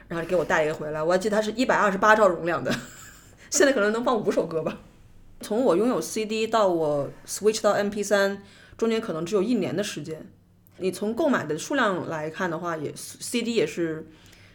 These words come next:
相对而言比较少的。我当时磁带家里是攒了一大柜的，然后后来在我拥有了C D之后，我就把磁带全部倾销给我寝室同学了，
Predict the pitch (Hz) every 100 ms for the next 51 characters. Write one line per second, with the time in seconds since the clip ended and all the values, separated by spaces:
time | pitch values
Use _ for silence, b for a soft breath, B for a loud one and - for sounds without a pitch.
0 | B - 240 254 233 180 180 170 180 185
1 | 180 - - - - - _ _ 170 175
2 | 254 202 214 208 - 233 277 190 202 196
3 | 175 185 175 160 160 208 208 240 165 170
4 | 214 226 208 208 B B B - 220 175
5 | 190 226 180 185 220 202 208 220 190 147
6 | 160 190 185 160 156 - 185 190 185 170
7 | 190 196 - 226 220 202 175 165 170 160
8 | 180 - 165 - 143